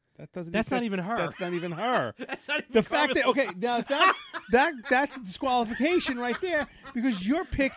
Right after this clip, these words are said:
Speaker 1: you didn't even recognize.
Speaker 2: <laughs> For, all right, I'm sorry. I got the blonde with the big boobs confused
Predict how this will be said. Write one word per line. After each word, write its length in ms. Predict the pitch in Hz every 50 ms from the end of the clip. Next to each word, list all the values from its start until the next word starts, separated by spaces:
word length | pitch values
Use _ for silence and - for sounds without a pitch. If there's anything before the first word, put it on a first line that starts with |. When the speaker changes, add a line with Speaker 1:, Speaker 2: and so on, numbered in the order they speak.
| - 320
Speaker 1:
you 120 | 294 359
didn't 160 | 349 320 277
even 360 | 285 285 285 311 311 311 294 277
recognize. 640 | 330 392 415 - 359 294 262 240 208 165 147 127 - - - -
Speaker 2:
<laughs> 140 | - - - _
For, 160 | - 330 - - - 294 269 -
all 120 | - 254
right, 220 | 240 196 175 156 156 185 - -
I'm 280 | 196 214 214 240 240
sorry. 500 | 214 - 277 254 233 226 247 247 247 214
I 140 | - 190 190
got 300 | 180 196 185 185 170 156 160
the 60 | 165
blonde 540 | 151 139 165 175 180 180 196 202 214 220 208
with 160 | 202 190 147
the 100 | - 170
big 340 | 160 151 180 185 190 175 180
boobs 360 | 170 180 185 190 - - -
confused 420 | - - 180 170 - - 175 190